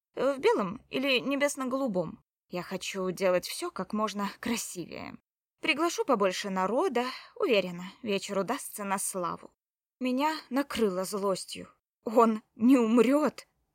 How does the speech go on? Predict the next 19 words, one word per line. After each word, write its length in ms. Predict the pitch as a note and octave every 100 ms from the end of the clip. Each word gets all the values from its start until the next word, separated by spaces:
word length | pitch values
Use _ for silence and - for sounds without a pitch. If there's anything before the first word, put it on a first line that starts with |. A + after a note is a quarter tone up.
| _ _
Ник 280 | G#3+ G#3+ -
придумает 600 | A3+ A3 C4 C4+ G3+ -
лекарство 580 | A3 - D4 D4 - G3+
и 80 | G#3+
выздоровеет. 760 | C#4 E4 A3 A3 F3+ E3+ - _ _ _
Обязательно. 800 | F4+ F#4+ C#4+ D#4+ A3 - F#3+ F3+ - _ _ _ -
Как 280 | B3 A3
смеет 500 | - D4 D#4 C#4 A3+
эта 140 | A#3 B3
женщина 460 | B3 A3+ G#3+ A#3
говорить 320 | A3+ A#3 A3+ -
такие 320 | - A#3+ G#3+
гадости 640 | F#3 C#4 F4 A3 - G3+ _ -
и 80 |
так 240 | D#4 F#4 -
цинично 640 | E4+ D4+ D#4+ F4 - C#4
распоряжаться 640 | C#4 - C#4+ C#4 D#4+ - C#4+
его 140 | D#4
жизнью? 600 | D#4+ D#4 G#3+ F#3+ F#3